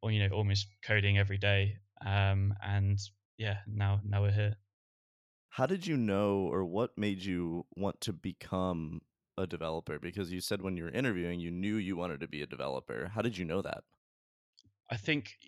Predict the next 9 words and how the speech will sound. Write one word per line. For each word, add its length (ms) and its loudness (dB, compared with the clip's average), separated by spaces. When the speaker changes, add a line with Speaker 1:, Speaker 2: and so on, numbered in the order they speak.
Speaker 1:
when 260 0
I 100 4
was, 480 0
uh, 580 4
in 160 -2
a 400 2
recruitment 460 -2
agency, 640 0
I, 440 2